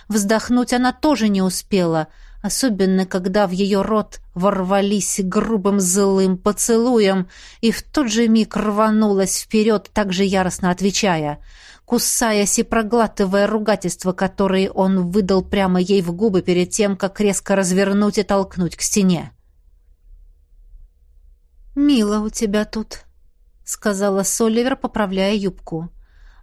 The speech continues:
Монстр, находящийся перед ней, был не в себе настолько, что с ним каждое мгновение приходилось подстраиваться под обстоятельства.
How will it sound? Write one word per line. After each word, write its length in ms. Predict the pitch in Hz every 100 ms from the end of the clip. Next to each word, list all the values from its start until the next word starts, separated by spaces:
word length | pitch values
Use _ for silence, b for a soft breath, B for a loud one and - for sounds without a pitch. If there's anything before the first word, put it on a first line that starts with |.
| -
Монстр, 600 | 233 247 220 - 202 190
находящийся 960 | 202 - 214 214 226 - 220 202 233
перед 400 | 220 226 214 202
ней, 240 | 214 226 226
был 280 | 196 233
не 160 | 226 220
в 60 | -
себе 400 | - 226 226 226
настолько, 760 | 220 214 - 269 285 254 175
что 240 | - -
с 140 | 190 -
ним 320 | 220 220 220
каждое 400 | - 285 277 277
мгновение 680 | 269 269 277 269 262 196 185
приходилось 640 | 190 185 196 180 190 185
подстраиваться 800 | - 190 - - 175 165 170 175 185
под 220 | 185 180
обстоятельства. 960 | 180 - 190 185 180 147 - 160 156